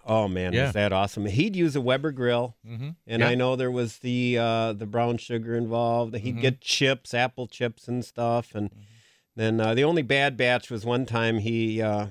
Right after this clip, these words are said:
Speaker 1: you know, he took off and went to the, went to the bar <laughs> when he was supposed to be smoking. He told his roommate to, you know,
Speaker 2: Keep an eye on it.
Speaker 1: keep an eye on it.
Speaker 2: <laughs>
Speaker 1: Well,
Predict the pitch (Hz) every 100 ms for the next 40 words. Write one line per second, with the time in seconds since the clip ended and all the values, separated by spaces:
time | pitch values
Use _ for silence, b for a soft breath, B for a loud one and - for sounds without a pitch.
0 | - 120 107 104 101 - _ 117 113 107
1 | - 123 117 113 - 101 104 107 - 98
2 | 95 - _ 104 107 - 90 82 107 113
3 | 123 - - 110 101 101 - 113 - 101
4 | 101 - 113 113 104 98 110 110 104 90
5 | - _ _ _ 104 120 120 120 120 -
6 | 107 95 - _ _ _ - 104 101 98
7 | 92 135 127 117 123 131 135 135 - 131
8 | 135 - 135 131 131 160 139 135 139 135